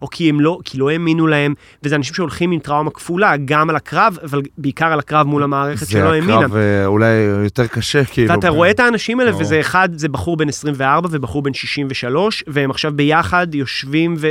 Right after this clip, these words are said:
Speaker 1: ו-, ו-, ומתמודדים עם, עם אותו דבר, וכ-, וכשהם רצו, הם באמת רצו לספר את זה נטו מהמקום הדרמטי, ואמרתי, ואני אמרתי, "זה, הדרמה תהיה הרבה יותר חזקה, כשזה גם יהיה נורא, נורא, נורא מצחיק." ו-, ו-, והייתי מבס-, וכאילו זה מסוג הדברים שאתה אומר, "איזה כיף שאתה יכול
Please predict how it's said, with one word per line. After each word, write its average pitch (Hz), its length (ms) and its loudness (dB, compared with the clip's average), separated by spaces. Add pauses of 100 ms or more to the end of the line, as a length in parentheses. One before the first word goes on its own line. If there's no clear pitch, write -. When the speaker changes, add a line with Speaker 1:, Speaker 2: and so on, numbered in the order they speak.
Speaker 1:
ו-, 135 180 -6
ו-, 127 220 -6
ומתמודדים 139 640 -2
עם, 165 60 -4 (340)
עם 151 120 0
אותו 151 160 -4
דבר, 196 220 2
וכ-, 151 220 -10
וכשהם 180 400 0
רצו, 285 240 2
הם 269 60 6
באמת 220 260 4
רצו 302 200 -4
לספר 180 360 -2
את 170 60 0
זה 160 120 0 (140)
נטו 175 460 2
מהמקום 156 400 0
הדרמטי, 156 400 0
ואמרתי, 165 400 -4
ואני 127 200 -6
אמרתי, 254 340 -2
"זה, 139 220 -6
הדרמה 151 400 0
תהיה 165 160 -2
הרבה 139 200 -2
יותר 156 180 0
חזקה, 147 340 -2 (520)
כשזה 185 340 4
גם 175 160 4
יהיה 180 180 4
נורא, 165 240 2
נורא, 143 220 2
נורא 139 200 2
מצחיק." 131 480 -8
ו-, 143 280 -2
ו-, 139 460 -4 (220)
והייתי 147 300 -4
מבס-, 233 340 -6
וכאילו 202 320 -2
זה 196 120 0
מסוג 226 280 -2
הדברים 240 280 -2
שאתה - 120 -6
אומר, 208 160 -2
"איזה 214 140 -2
כיף 247 220 0
שאתה - 140 -4
יכול 170 380 2